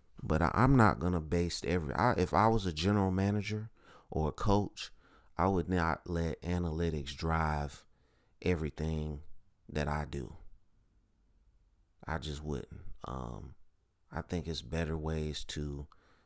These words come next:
do business than to let statistics drive what you do. Uh, will I, will I look at the data?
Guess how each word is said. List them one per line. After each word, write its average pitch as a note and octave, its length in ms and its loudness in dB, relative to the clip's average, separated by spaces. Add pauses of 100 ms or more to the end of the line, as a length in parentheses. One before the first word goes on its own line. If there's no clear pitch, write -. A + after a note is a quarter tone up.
(140)
do D#2 160 -4
business D2 760 -4 (380)
than - 160 -6
to - 180 -10
let C#2+ 280 -6
statistics - 920 -6
drive C#2 440 -4 (380)
what - 220 -8
you D2+ 60 -8
do. - 380 -6
Uh, C2+ 40 -4
will D#2+ 260 -2
I, E2+ 260 0 (400)
will D#2+ 220 -4
I E2 300 0 (140)
look D#2 320 -4
at F#2 160 -2
the F2 100 -4
data? F#2 480 -2